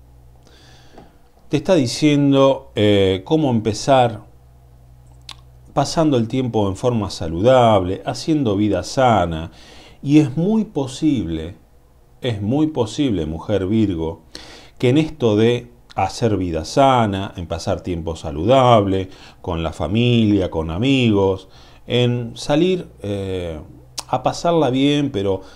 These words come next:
a pasarla bien en el sentido relajado, no salir a tomar y emborracharse, no, sino a pasarla bien en el sentido,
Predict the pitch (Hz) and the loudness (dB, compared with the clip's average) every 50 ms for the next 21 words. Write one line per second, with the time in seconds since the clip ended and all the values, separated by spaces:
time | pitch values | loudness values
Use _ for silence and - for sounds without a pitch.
0 | - - - - 110 110 113 107 - 147 151 139 120 123 139 139 135 123 117 113 | -20 -20 -12 -12 -10 -8 -8 -8 -6 -4 -2 0 0 0 -2 -2 -2 -2 -4 -4
1 | - 104 101 98 127 127 120 104 92 82 80 78 - - 123 110 92 80 76 76 | -6 -8 -8 -4 0 0 0 0 0 -2 -4 -6 -2 0 2 2 2 2 -2 -4
2 | 92 104 101 - 87 78 87 101 92 80 76 - 76 76 87 90 92 90 85 78 | -6 -8 -8 -8 -8 -6 -4 -4 -4 -4 -6 -8 -10 -10 -8 -8 -8 -6 -8 -8
3 | 76 71 71 71 73 71 76 78 78 - 107 92 85 - - 101 101 101 98 - | -8 -10 -10 -10 -10 -8 -8 -10 -10 -8 -8 -8 -8 -8 -10 -8 -6 -6 -8 -10
4 | - - - - - - - - 156 165 175 165 165 147 120 - 175 175 165 139 | -16 -20 -20 -20 -20 -20 -8 -4 -2 -2 -2 -2 -4 -6 -2 -2 -2 0 2 2
5 | 131 147 156 156 147 120 110 107 104 - - 101 101 104 135 131 127 131 135 135 | 2 4 2 2 2 0 0 -2 -4 -4 -6 -8 -6 -4 -4 -2 0 0 0 0
6 | 127 - | -2 -4